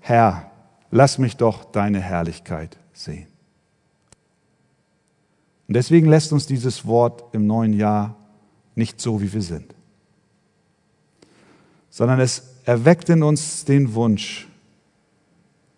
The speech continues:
dass auch wir Gott erkennen mögen. Wir gehen nicht zur Tagesordnung über, sondern wir sagen, "Herr, bitte ergreif mich.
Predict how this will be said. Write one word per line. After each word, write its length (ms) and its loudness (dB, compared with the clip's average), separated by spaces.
dass 160 -2
auch 240 -2
wir 400 4
Gott 300 0
erkennen 440 -2
mögen. 340 -8
Wir 100 -10
gehen 240 2
nicht 220 4
zur 140 2
Tagesordnung 720 2
über, 340 2
sondern 340 0
wir 100 2
sagen, 260 4
"Herr, 440 0
bitte 220 0
ergreif 480 0
mich. 380 -8